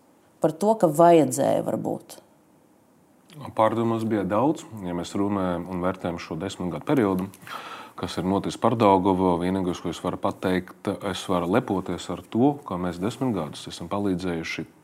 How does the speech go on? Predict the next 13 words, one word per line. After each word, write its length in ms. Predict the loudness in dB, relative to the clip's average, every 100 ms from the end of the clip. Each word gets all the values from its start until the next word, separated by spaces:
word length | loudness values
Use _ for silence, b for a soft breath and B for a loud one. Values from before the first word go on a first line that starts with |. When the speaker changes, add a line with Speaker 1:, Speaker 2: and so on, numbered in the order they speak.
| -4
Speaker 2:
darīt 320 | -2 -2 0
tieši 300 | 0 0 0
to, 80 | -2
par 160 | -2
ko 140 | -6 -6
jūs 80 | -4
runājat. 360 | -2 -2 -4 -12 -16 B B B B B -6
Jo, 420 | 2 6 6 6 4
eh, 80 | 4
jūs 220 | 4 4
no 80 | 4
vienas 200 | 4 2
puses 400 | 0 0 0